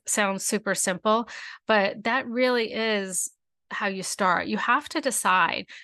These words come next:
you have to decide what's more important, right? Um, and so I'm going to, like, go back to when, before I even started doing this work.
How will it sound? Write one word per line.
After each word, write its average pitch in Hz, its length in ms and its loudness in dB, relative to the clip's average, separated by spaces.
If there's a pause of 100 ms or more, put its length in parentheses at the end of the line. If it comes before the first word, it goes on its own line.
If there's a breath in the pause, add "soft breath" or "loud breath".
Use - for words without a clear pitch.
you 233 100 -2
have 262 180 -2
to 403 80 0
decide 196 540 2
what's 175 260 -4
more 185 180 2
important, - 800 -2
right? 190 340 4 (380 loud breath)
Um, 185 440 4
and 220 160 -2
so 233 320 4
I'm 262 140 0
going 339 280 0
to, 294 140 -2
like, 220 220 0
go 196 140 0
back 175 580 -2 (100)
to 190 200 -8
when, 185 300 -6
before 208 320 2
I 226 120 6
even 208 240 0
started 185 400 0
doing 180 280 -4
this 175 220 -6
work. - 360 -4